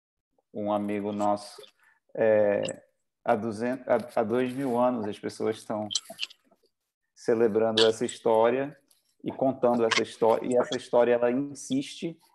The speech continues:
em ser contada por algum motivo, e um dos motivos principais é, é essa esperança,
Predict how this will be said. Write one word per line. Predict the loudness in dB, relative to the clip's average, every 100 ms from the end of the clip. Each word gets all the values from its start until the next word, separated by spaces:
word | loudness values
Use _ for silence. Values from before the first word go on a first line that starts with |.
| -6
em | -6
ser | -2 -4 -2
contada | -2 -2 2 2 4 0 -2 -6 -12 -2
por | 2
algum | 2 0 -6
motivo, | -8 -6 -2 -2 -4 -14 _ _ _ _ _ _ _ -8
e | -4
um | -2
dos | -2
motivos | -2 -2 -2 -2 -2 -6
principais | -6 -6 -8 -2 0 0 2
é, | 2 2 0 -10 -4
é | 4
essa | 4 4 2
esperança, | 2 2 2 4 2 0 -6